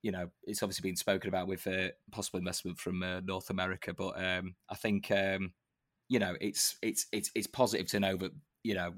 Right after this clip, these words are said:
regardless of what's going on on the pitch, there's, there's still that happening. But obviously, yeah, I think, uh, I think most people are just, you know, focusing on the football really, and, uh, yeah, wanna see, uh, wanna see the season out. You know,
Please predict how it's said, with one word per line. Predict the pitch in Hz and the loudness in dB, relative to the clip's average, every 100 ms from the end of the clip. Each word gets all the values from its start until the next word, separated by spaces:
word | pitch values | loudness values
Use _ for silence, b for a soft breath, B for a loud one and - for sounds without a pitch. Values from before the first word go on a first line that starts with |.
| 98 | -6
regardless | 98 98 92 90 - | -2 0 0 -2 -2
of | |
what's | 90 87 | -2 -4
going | - 90 | -4 -4
on | 87 | -4
on | 90 | -4
the | - | -6
pitch, | 85 - | -8 -8
there's, | 90 - - | -6 -6 -4
there's | 95 | -6
still | - 98 | -2 -2
that | 90 | -2
happening. | 78 76 87 | -4 -6 -6
But | 85 | -6
obviously, | 85 - 87 | -6 -6 -4
yeah, | 82 B B B B - | -6 B B B B -12
I | |
think, | - 90 92 | -6 -4 -2
uh, | 90 85 - | -2 -4 -6
I | |
think | 101 85 | -6 -2
most | 92 90 | -2 -2
people | - 80 | -4 -6
are | 87 | -6
just, | 82 - - | -6 -6 -6
you | 98 | -6
know, | 85 85 - _ _ _ _ _ _ | -4 -6 -12 _ _ _ _ _ _
focusing | - - 87 - 87 | -6 -4 -2 -4 -4
on | 87 | -4
the | |
football | 87 85 80 87 85 | -4 -4 -4 -6 -6
really, | 87 90 90 90 | -6 -6 -6 -6
and, | 90 | -4
uh, | 90 90 B B B B B | -6 -8 B B B B B
yeah, | 117 110 - | -4 -2 0
wanna | 101 92 | 0 2
see, | - 98 92 92 | 2 2 2 0
uh, | 90 - - | 0 -4 0
wanna | 107 | 0
see | 92 95 | 2 2
the | 90 | 2
season | - 92 87 92 | 0 0 0 0
out. | 92 92 98 107 | -2 -2 -6 -6
You | |
know, | 95 | -2